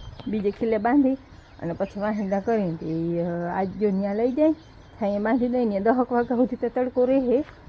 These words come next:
પણ દહ વાગ્યા સુધી હજી વાંધો ના આવે. દહ વાગે છાંયો આવી જાય, પછી હાવ સાંજ સુધી છાંયો રહીએ. ને જો વાઇટ જોઈને ઊભી હોય, જો કે ભેહું થઈ જાય, નકર ભેહ તો એક જ છે, એક ભેહ ને એક સુરભી.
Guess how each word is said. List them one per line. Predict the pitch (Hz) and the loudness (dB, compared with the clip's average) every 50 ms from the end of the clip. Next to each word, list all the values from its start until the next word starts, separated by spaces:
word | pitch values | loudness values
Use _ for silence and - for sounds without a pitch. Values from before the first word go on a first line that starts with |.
| - - | -16 -8
પણ | - 196 202 | -6 -2 0
દહ | 247 254 | 2 2
વાગ્યા | 302 285 254 247 247 254 240 | 2 2 2 0 -2 0 2
સુધી | 254 240 240 247 240 | 2 4 4 4 4
હજી | 233 247 | 4 2
વાંધો | 240 247 254 254 240 254 240 | 2 2 2 4 4 6 6
ના | 240 247 220 175 170 175 | 6 6 6 4 2 0
આવે. | 180 208 240 302 349 - - - - - - - - | 2 2 2 2 2 0 -8 -20 -20 -20 -20 -12 -4
દહ | 208 214 247 294 | 2 4 4 6
વાગે | 220 220 202 214 | 6 4 2 0
છાંયો | 220 - 220 240 226 220 220 | -4 -2 -2 -2 0 2 4
આવી | 226 226 208 | 4 4 4
જાય, | 175 170 165 - | 2 0 -2 0
પછી | - 220 - 269 | 0 0 4 4
હાવ | 277 262 254 269 262 247 254 | 4 6 6 6 6 6 6
સાંજ | 277 269 226 | 6 4 6
સુધી | 214 247 233 202 196 | 4 2 0 0 0
છાંયો | - 214 214 196 185 175 | 0 0 0 2 2 2
રહીએ. | 175 185 208 202 175 170 - - - - - - - - - - - - - - | 2 2 4 2 2 0 -2 -16 -20 -14 -14 -14 -12 -14 -16 -14 -14 -6 2 8
ને | 208 190 196 208 | 10 12 12 12
જો | 208 202 180 208 | 12 12 12 12
વાઇટ | 208 208 202 | 12 12 12
જોઈને | 185 175 196 196 196 202 | 12 12 12 12 12 12
ઊભી | 208 180 180 220 | 12 12 12 12
હોય, | 220 185 170 175 196 - - 277 277 254 - - - - - - - - - - - - - - - - - - - - - - | 12 12 12 10 8 10 10 10 8 6 2 -14 -18 -18 -16 -16 -14 -14 -16 -18 -18 -20 -20 -20 -18 -18 -16 -14 -12 -4 4 8
જો | 202 220 | 8 10
કે | 208 226 202 | 10 8 6
ભેહું | 165 262 311 285 254 254 226 | 8 10 8 10 10 8 4
થઈ | - 262 285 269 | 6 4 4 8
જાય, | 220 233 | 8 8
નકર | 269 214 254 185 185 254 233 | 8 8 6 4 2 -2 -2
ભેહ | 175 214 247 240 247 240 | 2 2 2 4 4 2
તો | - | 2
એક | 202 208 208 - | 0 0 0 0
જ | 202 175 165 | 0 0 0
છે, | - 254 196 | 2 2 2
એક | 185 196 196 180 | 4 4 2 2
ભેહ | 170 190 262 262 | 2 2 2 4
ને | 220 220 165 | 4 2 0
એક | 165 160 | 0 -2
સુરભી. | - 196 190 180 165 147 - 240 208 | -2 0 0 0 0 0 -2 0 0